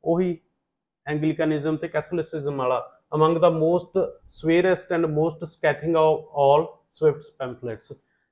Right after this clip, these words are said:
ਤੇ ਜਿਹੜੇ ਪੰਫਲੇਟ ਲਿਖਦਾ ਸੀ ਉਦੋਂ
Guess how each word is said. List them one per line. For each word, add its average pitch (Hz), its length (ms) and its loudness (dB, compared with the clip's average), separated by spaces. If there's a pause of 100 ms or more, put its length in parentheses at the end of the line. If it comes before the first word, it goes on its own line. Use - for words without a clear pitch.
(100)
ਤੇ 139 720 -4 (220)
ਜਿਹੜੇ 135 460 -2
ਪੰਫਲੇਟ 139 440 -6
ਲਿਖਦਾ 143 340 -2
ਸੀ 147 60 -6
ਉਦੋਂ 170 280 -4